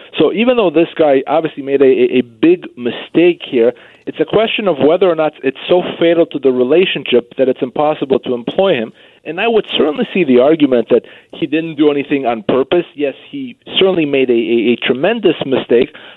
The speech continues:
but there's not necessarily a reason to think that he hasn't learned from it and that that's gonna repeat. So because it's so difficult to terminate for cause, you know, I would have absolutely seen the argument. Now,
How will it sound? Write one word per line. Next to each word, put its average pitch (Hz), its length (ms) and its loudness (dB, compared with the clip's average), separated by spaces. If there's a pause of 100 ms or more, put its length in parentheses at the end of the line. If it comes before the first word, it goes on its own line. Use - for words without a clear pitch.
but 143 160 0
there's 139 160 0
not 160 180 -2
necessarily 156 580 0
a 131 60 2
reason 139 300 2
to 135 100 0
think 131 280 -2
that 127 120 0
he 131 140 0
hasn't 127 260 2
learned 131 360 0
from 147 200 -2
it 151 180 0
and 120 140 -4
that 120 100 2
that's 123 200 -2
gonna 127 220 -4
repeat. 165 540 -4 (460)
So 170 240 2 (160)
because 220 400 -2
it's 370 180 0
so 214 140 2
difficult 175 480 -2
to 156 80 0
terminate 156 460 -2
for 139 100 0
cause, 160 320 0 (320)
you - 80 -4
know, 156 240 2
I 190 320 -2
would 254 200 2
have 208 120 0 (140)
absolutely 190 520 -6 (160)
seen 190 220 -4
the 156 140 2
argument. 147 480 0
Now, 123 180 0